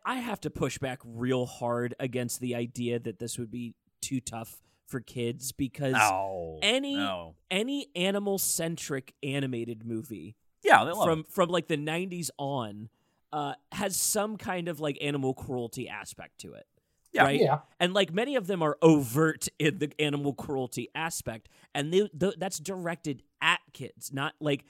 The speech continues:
Speaker 1: it's n-, specifically not for us. It is for kids. So t-, I, I think the argument that, like, kids couldn't digest this, ah, I don't
Speaker 3: No, I've
Speaker 1: uh,
Speaker 3: seen so many parents going, "Well, should I take my kids to this? Or is it gonna be appropriate for kids?" I'm like,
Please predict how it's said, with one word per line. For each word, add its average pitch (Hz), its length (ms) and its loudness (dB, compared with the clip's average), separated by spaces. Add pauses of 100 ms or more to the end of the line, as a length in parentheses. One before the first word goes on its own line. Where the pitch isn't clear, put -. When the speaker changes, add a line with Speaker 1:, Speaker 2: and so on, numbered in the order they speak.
(140)
Speaker 1:
it's 139 220 -2
n-, 135 140 -8 (100)
specifically 147 720 0
not 156 300 -4
for - 200 -8
us. - 340 -10
It 147 120 0
is 131 140 -4
for 240 280 -4
kids. - 480 -12 (340)
So 196 260 0 (160)
t-, - 100 -8 (120)
I, 190 200 0
I 185 100 2
think 202 220 -2
the 170 120 0
argument 139 480 -2
that, 131 120 -4 (140)
like, - 180 -6
kids 143 300 -6
couldn't 127 360 -8
digest 113 520 -8
this, 107 360 -8 (480)
ah, 151 540 -4 (880)
I 165 140 2
don't - 80 2
Speaker 3:
No, 262 160 8
I've 165 120 4
Speaker 1:
uh, - 20 2
Speaker 3:
seen 214 400 0
so 233 220 -6
many 240 200 -6
parents 196 380 -2
going, 160 180 -4
"Well, 143 100 -4
should 185 160 -8
I 190 60 -6
take 185 220 -14
my 190 120 -10
kids 175 360 -8
to 170 120 -6
this? 175 260 -6
Or 139 60 -14
is 156 80 -12
it 185 40 -10
gonna 196 100 -2
be 185 40 -14
appropriate 185 320 -10
for 185 120 -18
kids?" 160 420 -6
I'm 160 80 -6
like, 160 160 -8